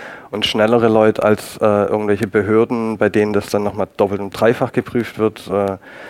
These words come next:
und wie gesagt, alte, veraltete Einträge gar nicht wieder rausgenommen werden. Ähm, gab mal einen lustigen Eintrag, äh, die Domain gab's zwar noch, aber da war nichts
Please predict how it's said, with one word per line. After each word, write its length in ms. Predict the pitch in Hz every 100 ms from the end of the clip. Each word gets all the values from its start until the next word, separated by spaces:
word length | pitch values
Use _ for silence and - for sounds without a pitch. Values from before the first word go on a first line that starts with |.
| - - - - - _ - -
und 160 | 110 107
wie 80 |
gesagt, 420 | 110 120 107 - -
alte, 400 | 107 113 110 113
veraltete 540 | - - 113 123 117 107
Einträge 480 | 113 - 110 110
gar 180 | 107 110
nicht 180 | 117 -
wieder 140 | 113
rausgenommen 500 | 107 117 - 107 95
werden. 300 | 95 95 98 -
Ähm, 420 | 101 101 98 98 - - - - - - - -
gab 160 | 104 117
mal 100 | 113
einen 100 | 113
lustigen 340 | - 113 110
Eintrag, 560 | 101 120 - 120 120 -
äh, 300 | 110 104 104 - - -
die 80 | 120
Domain 340 | 113 113 113
gab's 320 | 110 123 -
zwar 140 | - 123
noch, 260 | 123 -
aber 140 | 113 107
da 120 | 107
war 220 | 107 107 -
nichts 640 | 110 120 - - - -